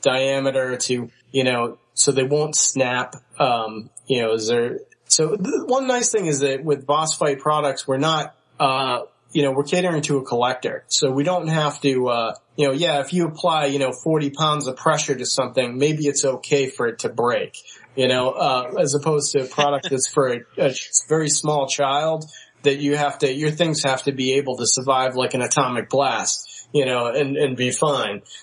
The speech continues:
uh, you know, so, um, that's one thing that's definitely freeing is that, uh, with dealing with the adult collector as opposed to, uh, uh, you know, a small child is, is much, uh, leaves, leaves it, makes it much easier to, uh, you know, to, to,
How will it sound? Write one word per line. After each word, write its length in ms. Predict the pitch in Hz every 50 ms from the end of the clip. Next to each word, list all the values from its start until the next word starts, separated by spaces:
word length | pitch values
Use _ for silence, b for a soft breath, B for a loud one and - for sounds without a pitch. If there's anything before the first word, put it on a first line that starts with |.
| B B -
uh, 260 | 127 120 117 113 113 120
you 120 | 135 131 127
know, 180 | 123 120 123
so, 420 | - - - 135 123 117 117 - - B B B B B B -
um, 400 | - 123 120 117 117 117 - -
that's 240 | 165 165 175 165 175
one 220 | 180 180 165 151
thing 160 | 151 156 156 143
that's 280 | 139 135 - - -
definitely 540 | - 202 208 - - 160 147 131 127 123 120
freeing 560 | - - - 131 127 123 120 113 110 110 113
is 260 | 113 113 120 117 110
that, 300 | 117 117 113 110 110 -
uh, 240 | 123 117 110 104 101 -
with 480 | 131 131 127 123 147 - 92 95 151
dealing 300 | 143 160 180 180 170 156
with 100 | 151 139
the 120 | 135 135 131
adult 320 | 127 139 139 135 135 -
collector 360 | - 120 127 135 131 - 131 123
as 100 | 113 113
opposed 400 | 113 - 131 127 123 - - -
to, 500 | 127 120 117 117 117 - - 123 - - -
uh, 40 | 123
uh, 80 | 120 117
you 100 | 127 123
know, 80 | 117 107
a 40 |
small 280 | - - - 131 120 117
child 500 | - - 120 117 117 117 113 110 107 104
is, 200 | 107 104 101 -
is 340 | 123 131 - 135 107 - 131
much, 420 | 123 123 120 113 - - - - - - - _ _ _ -
uh, 280 | - 120 110 107 107 104 - - _ _ _ -
leaves, 240 | 214 208 190 -
leaves 300 | - 202 190 202 196 170 185
it, 100 | 175 180
makes 200 | 175 165 - 180
it 60 | 170
much 220 | 160 151 135 -
easier 520 | 151 143 135 135 131 127 123 117 113 110 107
to, 340 | - - 123 117 113 113 107
uh, 240 | 104 101 98 98 92 - _ _ _ _
you 100 | - 113
know, 100 | 110 107
to, 220 | 95 - 110 98 -
to, 300 | - - 117 113 117